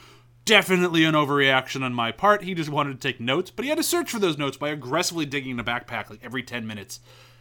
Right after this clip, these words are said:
It was creepy. Uh, so I saw it again the next day, and I really liked it. And I, I get why people don't like it. It's not a hill I'm willing to die on.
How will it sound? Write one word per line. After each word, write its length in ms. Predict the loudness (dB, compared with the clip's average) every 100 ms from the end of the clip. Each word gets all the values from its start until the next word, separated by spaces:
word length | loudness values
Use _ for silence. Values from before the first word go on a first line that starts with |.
| _ _
It 120 | -4
was 120 | -2 0
creepy. 360 | -2 -4 -8 -18 -20 -2
Uh, 300 | 4 6 4
so 100 | 2
I 60 | 2
saw 120 | 2
it 40 |
again 140 | 0 -2
the 80 |
next 160 | -4 -6
day, 160 | -8 -8
and 100 | -6
I 40 |
really 180 | -4 -4
liked 240 | -4 -6
it. 160 | -10 -16 -20 _ _
And 140 | -2 -2
I, 80 | 2
I 120 | 2
get 200 | 2 0
why 80 | -2
people 240 | -4 -4
don't 180 | -4 -4
like 200 | -6 -10
it. 80 | -10
It's 160 | -4
not 140 | 0 0
a 40 |
hill 200 | 0 -2
I'm 80 | -2
willing 180 | -4 -4
to 60 |
die 240 | -4 -4 -4
on. 160 | -10